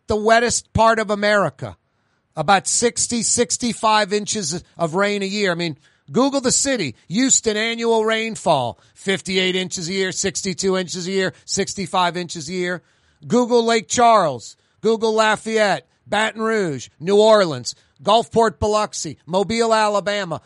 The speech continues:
Pensacola, Florida, Destin, Florida, Panama City Beach. Go right on down. Gainesville, Florida, Jacksonville, fifty-five, fifty-eight,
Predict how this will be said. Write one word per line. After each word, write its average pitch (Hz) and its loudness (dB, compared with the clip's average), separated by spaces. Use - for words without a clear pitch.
Pensacola, 233 0
Florida, 202 -2
Destin, 214 -2
Florida, 151 -4
Panama 240 -2
City 233 -2
Beach. 196 -12
Go 208 -4
right 226 -2
on 226 -4
down. 208 -4
Gainesville, 214 -2
Florida, 214 2
Jacksonville, 165 -2
fifty-five, 175 -4
fifty-eight, 170 -4